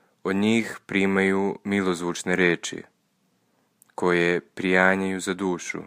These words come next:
umiruju je i oživljavaju.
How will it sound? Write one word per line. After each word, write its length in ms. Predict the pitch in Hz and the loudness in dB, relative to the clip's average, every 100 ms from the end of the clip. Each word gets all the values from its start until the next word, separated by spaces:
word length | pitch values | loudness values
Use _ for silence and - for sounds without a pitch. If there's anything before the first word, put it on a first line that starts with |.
| - _ _ _ _ _ | -16 _ _ _ _ _
umiruju 640 | 92 95 95 95 92 92 | -4 0 0 2 0 2
je 220 | 92 90 - _ _ _ - | 2 0 -4 _ _ _ -6
i 160 | 90 | -4
oživljavaju. 760 | 90 85 87 87 85 80 78 | -2 -4 2 4 4 2 -2